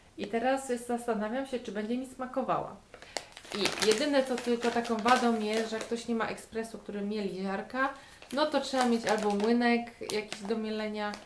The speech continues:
No tak się nie wypije od razu takiej kawki. No ale dużo osób twierdzi, że w ziarkach jest lepsza, bo jak się zmieli, to jest intensywniejsza. Także będę testować, próbować.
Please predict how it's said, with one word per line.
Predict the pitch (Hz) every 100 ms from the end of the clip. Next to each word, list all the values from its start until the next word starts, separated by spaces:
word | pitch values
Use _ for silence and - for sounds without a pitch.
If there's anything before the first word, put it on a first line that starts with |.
| - -
No | 208
tak | 240 233
się | - 233
nie | 226
wypije | 214 214 180
od | 175
razu | 175 170
takiej | 165 175 175
kawki. | 175 220 214 - 226 - - - - 202
No | 254 -
ale | 190 220 226
dużo | 202 208
osób | 208 208 -
twierdzi, | - 214 196 202
że | 190
w |
ziarkach | 180 196 185 175
jest | 175
lepsza, | 190 190 196 180
bo | 175
jak | 170 170
się | 185 170
zmieli, | 185 175 175
to | 175
jest | 170
intensywniejsza. | 190 175 170 170 170 226 233 214 208 - - - -
Także | 185 180
będę | 175 240 240
testować, | 247 247 247 220 214
próbować. | - 180 196 202 196